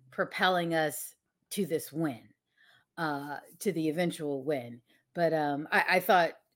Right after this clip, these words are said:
solid, solid performances all around. And the fact that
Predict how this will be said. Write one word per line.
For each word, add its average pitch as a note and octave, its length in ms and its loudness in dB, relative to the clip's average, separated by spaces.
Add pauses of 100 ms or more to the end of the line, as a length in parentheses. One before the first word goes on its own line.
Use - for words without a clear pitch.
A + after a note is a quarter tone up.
(100)
solid, F3+ 760 2 (280)
solid A3+ 420 2
performances F3+ 920 -4
all F3 260 2
around. D#3+ 500 0 (520)
And F3+ 160 0
the E3 60 0
fact F3 460 2
that D#3+ 480 4